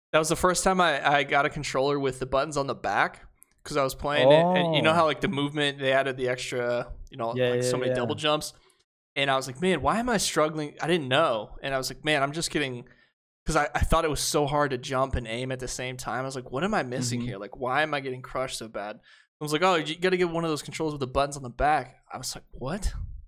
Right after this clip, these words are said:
Speaker 1: There's a button on the back?"
Speaker 2: The good old Scuff
Speaker 1: And I was
Speaker 2: gaming.
Speaker 1: like, "That,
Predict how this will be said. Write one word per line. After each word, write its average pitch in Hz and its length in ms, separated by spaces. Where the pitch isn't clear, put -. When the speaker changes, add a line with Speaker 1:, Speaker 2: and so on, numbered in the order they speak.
Speaker 1:
There's 143 140
a 131 60
button 131 340
on 135 100
the 107 80
back?" 147 480
Speaker 2:
The 113 120
good 135 120
old 151 200
Scuff - 540
Speaker 1:
And - 100
I 180 40
was 175 100
Speaker 2:
gaming. 170 240
Speaker 1:
like, 110 100
"That, 156 340